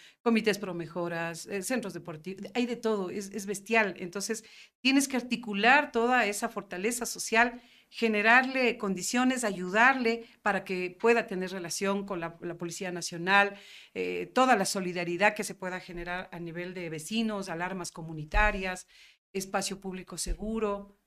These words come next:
Pero también sueño que en las plazas y los parques tengamos artistas, donde dejemos ya de ir a los centros comerciales tanto y disfrutemos más de la vida, ¿no?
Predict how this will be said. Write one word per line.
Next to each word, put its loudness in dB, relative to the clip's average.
Pero -6
también -2
sueño -4
que -12
en -6
las -4
plazas -2
y -8
los -10
parques -4
tengamos -4
artistas, -4
donde -4
dejemos 2
ya 6
de 4
ir 4
a 6
los -2
centros -6
comerciales -4
tanto -2
y -6
disfrutemos -6
más -4
de -8
la -8
vida, -8
¿no? -10